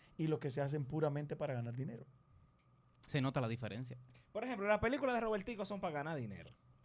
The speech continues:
Speaker 1: Sí.
Speaker 3: No,
Speaker 2: No
Speaker 3: no hay,
Speaker 2: son arte.
Speaker 3: ay, no hay
Speaker 2: No
Speaker 3: arte
Speaker 2: son
Speaker 3: ni
Speaker 2: arte.
Speaker 3: pasión, no.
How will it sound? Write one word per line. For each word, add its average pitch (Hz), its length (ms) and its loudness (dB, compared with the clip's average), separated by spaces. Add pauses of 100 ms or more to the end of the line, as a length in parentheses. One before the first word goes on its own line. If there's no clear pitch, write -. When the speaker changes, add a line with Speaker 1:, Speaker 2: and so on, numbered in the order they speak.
(140)
Speaker 1:
Sí. - 260 -6 (920)
Speaker 3:
No, 147 440 -2 (220)
Speaker 2:
No - 100 -2
Speaker 3:
no 151 40 4
hay, 160 100 6
Speaker 2:
son - 100 0
arte. 175 120 6
Speaker 3:
ay, 190 140 12
no 190 60 10
hay 180 140 12
Speaker 2:
No 175 80 12
Speaker 3:
arte 220 100 10
Speaker 2:
son 175 160 6
Speaker 3:
ni 175 60 4
Speaker 2:
arte. - 20 4
Speaker 3:
pasión, 147 440 2
no. 120 140 -2